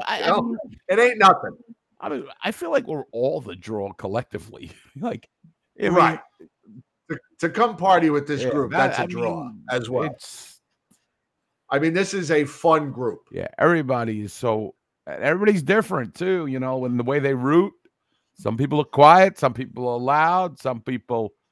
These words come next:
Speaker 1: yell at the T V incessantly. I won't mention any names, but I'll look at the guilty party and whistle.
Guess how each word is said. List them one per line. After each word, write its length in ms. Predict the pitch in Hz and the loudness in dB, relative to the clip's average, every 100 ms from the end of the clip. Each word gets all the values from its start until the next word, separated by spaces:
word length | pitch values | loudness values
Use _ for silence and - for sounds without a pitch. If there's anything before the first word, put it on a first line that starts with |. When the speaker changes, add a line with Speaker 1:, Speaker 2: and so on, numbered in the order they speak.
| _ _ - | _ _ -6
Speaker 1:
yell 680 | 107 147 170 175 196 202 190 | 6 8 8 8 6 4 0
at 160 | 156 | -2
the 80 | 139 | -10
T 300 | - 165 180 | -2 -2 -2
V 480 | 156 180 190 226 214 | -4 0 0 0 -4
incessantly. 1000 | 156 117 - 165 - 185 185 208 220 156 _ _ _ _ _ _ _ _ _ _ _ _ | -4 -6 -4 -4 -4 -8 -4 -4 -6 -12 _ _ _ _ _ _ _ _ _ _ _ _
I 140 | 107 | -8
won't 220 | 131 135 139 | -4 -4 -4
mention 340 | 147 - 143 | -4 -6 -6
any 100 | 143 | -4
names, 280 | 143 170 160 | -4 -4 -4
but 160 | 143 139 | -2 0
I'll 120 | 143 | -2
look 180 | 143 - | -4 -8
at 80 | 123 | -12
the 80 | |
guilty 400 | 123 143 147 143 | -8 -4 -4 -6
party 600 | 117 139 143 143 143 139 | -6 0 0 0 -2 -6
and 300 | 123 123 120 127 | -6 -6 -6 -6
whistle. 460 | 151 202 208 208 | -6 -4 -4 -4